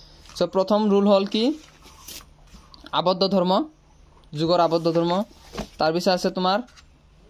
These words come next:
ক্ৰম বিনিময় ধৰ্ম। হুম। কি আছে? ক্ৰম বিনিময় ধৰ্ম। তাৰপিছত কি আছে? সন্মিলন বিধি। হা?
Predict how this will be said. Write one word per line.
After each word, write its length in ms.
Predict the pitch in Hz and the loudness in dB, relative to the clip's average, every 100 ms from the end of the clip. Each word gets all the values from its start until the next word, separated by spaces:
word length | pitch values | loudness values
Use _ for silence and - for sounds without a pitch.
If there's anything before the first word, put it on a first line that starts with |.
| - | -6
ক্ৰম 240 | 202 214 202 | 0 0 2
বিনিময় 320 | 208 208 196 | 2 2 2
ধৰ্ম। 360 | 185 170 185 277 _ - - - - - - - - - - - _ - - - - - - - - | 2 2 2 0 _ -20 -20 -20 -20 -20 -20 -20 -20 -20 -20 -20 _ -20 -20 -20 -20 -20 -14 -12 -4
হুম। 240 | 214 202 190 _ _ - - - - - - - - - - | -2 -2 -6 _ _ -20 -20 -20 -20 -20 -20 -20 -20 -18 -4
কি 60 | 175 | -2
আছে? 300 | 180 214 320 - _ - - - - - _ | 2 0 0 -6 _ -20 -20 -20 -20 -20 _
ক্ৰম 240 | - 196 196 | -2 0 2
বিনিময় 300 | 202 202 185 | 2 2 2
ধৰ্ম। 340 | 175 175 220 - _ - - _ _ - - - - - - | 2 2 0 -2 _ -20 -20 _ _ -20 -20 -20 -20 -20 -8
তাৰপিছত 380 | - 170 185 202 | -2 0 0 0
কি 80 | 185 | 0
আছে? 280 | 190 196 208 196 | 0 2 0 2
সন্মিলন 380 | 185 185 190 | 2 4 2
বিধি। 340 | 180 170 185 226 _ - - - - - - - - - - - | 2 0 0 -2 _ -20 -20 -20 -20 -20 -20 -20 -20 -20 -10 -2
হা? 180 | 202 | -2